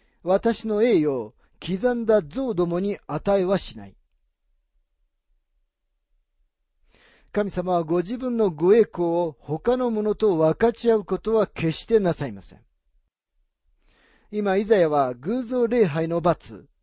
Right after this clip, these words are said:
そして偶像礼拝がもたらす神様の裁きについて語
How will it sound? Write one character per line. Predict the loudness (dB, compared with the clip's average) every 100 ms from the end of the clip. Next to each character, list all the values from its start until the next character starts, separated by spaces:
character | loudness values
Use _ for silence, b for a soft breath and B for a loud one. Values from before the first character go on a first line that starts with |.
| b -8
そ | -8
し | -2
て | -2
偶 | -2 -8 -6
像 | -6 -4
礼 | 0 0
拝 | 0 0
が | 0
も | -2 -2
た | 0
ら | 0
す | -2 -4 -6 b b b
神 | -6 -6 -4
様 | -6 -4 -4
の | -4
裁 | -2 0 0
き | -2 -6
に | -6
つ | -8
い | -8
て | -4 -2
語 | -2